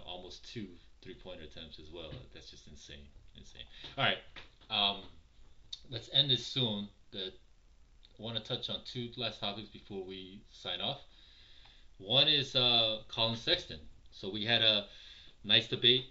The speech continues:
in the last week's pod. Uh, Joel's, you know, pumping up his hands in, in jubilation. Uh, he made the right decision. So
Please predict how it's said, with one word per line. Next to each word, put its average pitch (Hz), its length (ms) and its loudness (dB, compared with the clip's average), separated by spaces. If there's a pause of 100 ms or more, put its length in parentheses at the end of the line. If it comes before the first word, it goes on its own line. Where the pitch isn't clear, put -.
in 113 60 -12
the 101 60 -6
last 104 300 4
week's 123 180 2
pod. 156 360 8 (680)
Uh, 101 220 6
Joel's, 131 760 4
you 117 80 -4
know, 101 100 -6 (280)
pumping 127 260 -2
up 127 100 0
his 117 140 -2
hands 139 320 6
in, 127 160 -2
in 117 220 -2 (160)
jubilation. 143 760 8 (840)
Uh, 101 300 4
he 113 180 0
made 123 180 8
the 120 80 2
right 120 180 8
decision. 151 580 4 (1160)
So 123 600 4